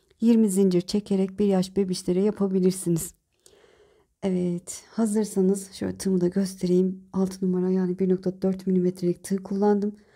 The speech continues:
Siz elinize yatkın herhangi bir tığ kullanabilirsiniz. Evet, hemen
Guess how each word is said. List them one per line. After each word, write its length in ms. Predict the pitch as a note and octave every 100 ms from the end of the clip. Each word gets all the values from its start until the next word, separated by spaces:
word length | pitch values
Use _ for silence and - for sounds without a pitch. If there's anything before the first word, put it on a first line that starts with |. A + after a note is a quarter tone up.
| _ -
Siz 240 | A3 G#3
elinize 340 | F#3 G#3+ G3 F#3+
yatkın 640 | G3 G3+ - G3 F#3+ F#3+ -
herhangi 480 | G#3+ G3+ G3 F#3
bir 140 | F3 -
tığ 200 | G#3+ A3+ - _ _ _ -
kullanabilirsiniz. 1080 | C4 G#3 G3 A3 G3+ G3 F#3 F3+ E3+ D#3+ _ _ _ _ _ _ _ _ _ _ _ _ _ -
Evet, 540 | G3 F#3+ F#3 F#3 - - _
hemen 400 | - A#3 G3+ G3